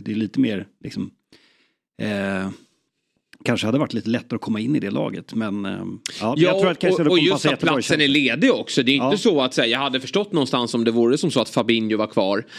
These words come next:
Speaker 2: Ja, men det finns faktiskt en sexa.
Speaker 1: Mm.
Speaker 2: Även om han var dålig i fjol så kanske inte jag kan gå rätt in i det här laget. Men här pratar vi, båda lagen säger ju, eh, här spelar du i, nästa
Speaker 1: Mm.
Speaker 2: helg.
Speaker 1: Mm.
Speaker 2: Eh, det, det, det, vi, vi skickar in dig i hetluften på en gång.
Speaker 1: Mm.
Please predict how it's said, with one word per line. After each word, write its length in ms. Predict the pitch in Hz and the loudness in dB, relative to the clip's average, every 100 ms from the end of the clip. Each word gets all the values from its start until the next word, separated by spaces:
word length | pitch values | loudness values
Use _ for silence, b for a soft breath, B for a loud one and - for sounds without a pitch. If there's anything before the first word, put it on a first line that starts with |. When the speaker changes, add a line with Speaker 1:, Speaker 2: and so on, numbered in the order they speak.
| 156 | -8
Speaker 2:
Ja, 100 | 71 | -4
men 120 | 117 131 | 0 0
det 160 | 147 147 | 0 0
finns 300 | 139 170 - | 2 2 0
faktiskt 260 | 104 - 107 | -2 -2 0
en 60 | |
sexa. 240 | 117 110 113 | 0 2 0
Speaker 1:
Mm. 40 | |
Speaker 2:
Även 120 | 117 | 0
om 60 | 131 | 0
han 140 | 120 | 0
var 80 | 117 | 0
dålig 280 | 117 110 110 | 2 2 2
i 80 | 107 | 2
fjol 260 | 127 123 | 0 0
så 120 | 120 - | -2 -4
kanske 240 | 120 123 | -4 -4
inte 160 | 110 113 | -2 0
jag 260 | 120 127 B B | 0 -2 B B
kan 200 | - 127 | -4 0
gå 120 | 117 120 | 2 0
rätt 240 | 110 - | 0 0
in 120 | 156 | 2
i 20 | |
det 60 | 165 | 2
här 60 | 110 | 0
laget. 180 | 101 | -2
Men 100 | 101 | -2
här 100 | 127 | -2
pratar 360 | 156 143 101 190 | 0 -2 0 0
vi, 120 | 165 | 0
båda 300 | 113 110 151 | 0 0 0
lagen 340 | 175 113 110 107 | 0 -2 -4 -4
säger 220 | 113 160 | 0 0
ju, 420 | 165 - - - | 0 -4 -14 -10
eh, 60 | 101 - | -10 -6
här 300 | 139 160 175 | -4 -2 -4
spelar 340 | - 143 120 | 0 0 2
du 240 | 123 180 113 | 0 2 2
i, 280 | 113 113 - | 0 -6 -6
nästa 320 | 135 117 110 | -4 -2 0
Speaker 1:
Mm. 80 | 123 | 0
Speaker 2:
helg. 180 | - - | -2 -4
Speaker 1:
Mm. 180 | 107 104 _ | -6 -8 _
Speaker 2:
Eh, 280 | - - 104 104 | -2 0 0 0
det, 180 | 110 - | -2 0
det, 200 | 110 - | -2 -2
det, 160 | - 117 | -2 0
vi, 240 | 131 143 | 0 2
vi 160 | 135 131 | 0 0
skickar 280 | 147 139 | 0 0
in 140 | 120 107 | -2 0
dig 120 | 107 | 0
i 20 | |
hetluften 400 | 104 - 107 101 | -2 -2 -4 -4
på 100 | 98 | -4
en 120 | 104 | -2
gång. 120 | 139 - - B | 0 -2 -6 B
Speaker 1:
Mm. 120 | 110 | -20